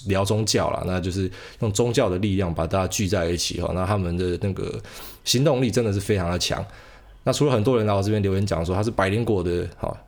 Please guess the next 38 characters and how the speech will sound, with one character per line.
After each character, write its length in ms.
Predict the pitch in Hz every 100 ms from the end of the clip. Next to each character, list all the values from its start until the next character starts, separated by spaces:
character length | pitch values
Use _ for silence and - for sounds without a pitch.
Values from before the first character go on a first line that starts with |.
| -
教 180 | - 117
徒 220 | 98 95
来 140 | 87 87
加 260 | - 98
一 100 | 101
加 220 | 98 104 95
一 80 |
之 160 | 95 101
外 160 | 92 85
呢， 180 | 87 92 -
那 80 | 135
还 80 |
有 80 | 139
很 160 | 104 104
大 160 | 120
一 60 | 101
部 120 | 110
分 160 | 104 95
呢， 120 | 92
因 80 | 110
为 60 | 117
收 160 | 120
到 100 | 113
Ken 220 | 101 117 107
跟 180 | 101
Kelly 320 | 98 104 95 92
妈 140 | 101
的 60 | 95
嘴 180 | 85
炮， 180 | 78 101
说 140 | 101 107
什 60 |
么 120 | 95
我 160 | 85 87
一 60 | 95
堆 160 | 92
干 180 | - 82
话， 160 | 82